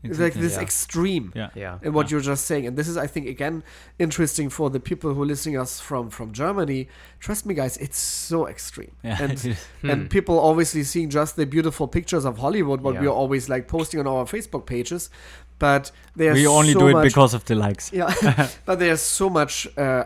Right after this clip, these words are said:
Speaker 1: other sides
Speaker 3: Yeah.
Speaker 1: to the medallion.
Speaker 2: And the
Speaker 1: And
Speaker 2: crazy thing about the water, to link it up back in the water, I mean, for example, you're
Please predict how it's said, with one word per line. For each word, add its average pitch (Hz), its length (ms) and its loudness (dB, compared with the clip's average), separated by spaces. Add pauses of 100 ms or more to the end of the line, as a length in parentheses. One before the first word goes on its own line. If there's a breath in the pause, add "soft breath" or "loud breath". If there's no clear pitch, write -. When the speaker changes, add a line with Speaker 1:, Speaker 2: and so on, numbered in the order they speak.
Speaker 1:
other 160 240 2
sides 107 560 -6
Speaker 3:
Yeah. 92 160 -12
Speaker 1:
to 165 160 0
the 139 80 -2
medallion. 117 500 -6 (300 loud breath)
Speaker 2:
And 151 100 4
the 147 40 6
Speaker 1:
And 131 80 0
Speaker 2:
crazy 170 280 4
thing 160 220 -4
about 139 260 -6
the 127 80 -6
water, 143 460 -4
to 143 200 -10
link 127 280 -8
it 123 80 -6
up 123 260 -10
back 120 180 -10
in 120 140 -10
the 113 180 -10
water, 127 400 -8
I 135 140 -8
mean, 127 240 -10
for 131 160 -12
example, 123 380 -12
you're 120 160 -10